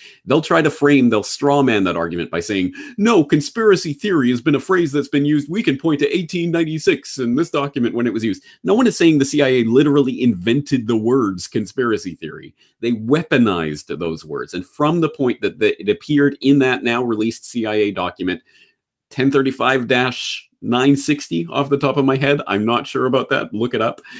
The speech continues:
Um, since the time that they weaponized that phrase in the nineteen sixties, you can see its use in the media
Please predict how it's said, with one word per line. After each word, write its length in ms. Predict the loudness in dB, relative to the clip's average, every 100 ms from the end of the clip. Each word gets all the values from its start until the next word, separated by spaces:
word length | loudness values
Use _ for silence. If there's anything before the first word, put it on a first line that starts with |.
| -20 -16 -2
Um, 400 | 2 2 2 -2 -6 -6
since 340 | -4 -2 -2 0
the 120 | -2
time 400 | -2 -2 2 4
that 160 | 2 0
they 80 |
weaponized 440 | -4 -4 -4 -6 -6
that 180 | -8 -6
phrase 260 | -8 -6
in 60 | -6
the 80 | -6
nineteen 320 | -6 -6 -8
sixties, 400 | -10 -8 -8 -8
you 80 | -4
can 120 | -4
see 380 | -2 0 2 0
its 160 | 0
use 300 | 2 2 0
in 180 | 0 2
the 60 | 4
media 520 | 4 4 4 0